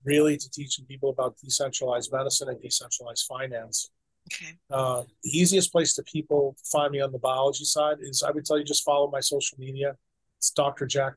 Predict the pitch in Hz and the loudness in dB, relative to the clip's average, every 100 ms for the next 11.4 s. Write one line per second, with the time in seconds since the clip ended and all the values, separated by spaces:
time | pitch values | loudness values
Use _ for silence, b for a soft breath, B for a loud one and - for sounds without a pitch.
0 | - 143 139 139 - 139 135 143 143 147 | 0 2 2 0 0 0 2 2 4 4
1 | 147 151 - 147 127 123 139 135 139 135 | 4 0 -4 -2 -2 -2 -2 -2 -2 -4
2 | 135 135 131 - _ _ - - 151 147 | -2 -4 -6 -14 _ _ -6 2 4 6
3 | 143 139 135 - 143 147 - 143 139 139 | 4 2 -2 -4 -2 0 0 0 0 -4
4 | - _ _ _ _ _ _ 165 131 131 | -18 _ _ _ _ _ _ -6 -4 -2
5 | 147 143 151 160 156 - 151 143 135 143 | 0 4 4 4 2 2 0 0 0 0
6 | 135 - - 147 139 - 131 120 - - | 2 0 0 2 2 0 0 -4 -8 -12
7 | 135 131 127 - 127 123 123 - 139 - | -10 -10 -8 -8 -6 -8 -8 0 2 2
8 | 143 131 139 131 - 131 127 123 - 143 | 0 0 -2 -2 -4 -4 -2 -6 0 2
9 | 135 131 _ _ _ _ _ - 156 147 | 2 -2 _ _ _ _ _ 4 4 4
10 | 175 165 143 147 - 160 - 156 151 143 | 2 2 2 4 4 2 2 0 0 2
11 | 151 151 151 | 2 2 -2